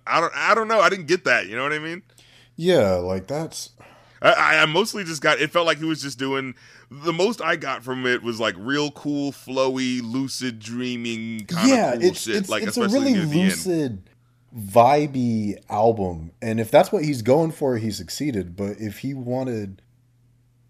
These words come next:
Speaker 2: us as listeners to get a little bit more depth, I feel like I can't appreciate it the way that he wants me to.
Speaker 1: Yeah,
Speaker 2: And I, I
Speaker 1: yeah,
Speaker 2: think that's
Speaker 1: I
Speaker 2: my, my biggest takeaway.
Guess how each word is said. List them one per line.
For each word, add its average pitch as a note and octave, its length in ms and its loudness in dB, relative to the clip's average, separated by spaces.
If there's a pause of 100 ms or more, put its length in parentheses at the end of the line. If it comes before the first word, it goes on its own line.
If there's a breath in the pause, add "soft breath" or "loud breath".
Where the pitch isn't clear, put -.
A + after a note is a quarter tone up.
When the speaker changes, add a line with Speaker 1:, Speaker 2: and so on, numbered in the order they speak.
Speaker 2:
us A#2+ 220 -2
as G#2 180 -4
listeners G#2 580 -4
to G#2+ 100 -10
get G2 200 -6
a - 20 -2
little F#2+ 200 -4
bit F2 120 -10
more F2 200 -12
depth, F#2+ 440 -8
I G2 80 -10
feel G#2+ 240 -6
like A#2 180 -4
I G2+ 80 -6
can't F#2+ 240 -8
appreciate F2+ 580 -10
it D#2 140 -14
the E2+ 80 -16
way E2+ 200 -12
that D#2 140 -14
he D#2 100 -16
wants D#2 360 -14
me C#2 100 -18
to. - 300 -20 (760)
Speaker 1:
Yeah, F2+ 360 -4
Speaker 2:
And E2+ 100 -4
I, - 20 -2
I F#2 40 -2
Speaker 1:
yeah, F2+ 120 -6
Speaker 2:
think A#2+ 200 0
that's A2 160 2
Speaker 1:
I F#2+ 200 0
Speaker 2:
my, F#2+ 80 -8
my G2 120 -4
biggest G2 420 -2
takeaway. D2+ 380 -10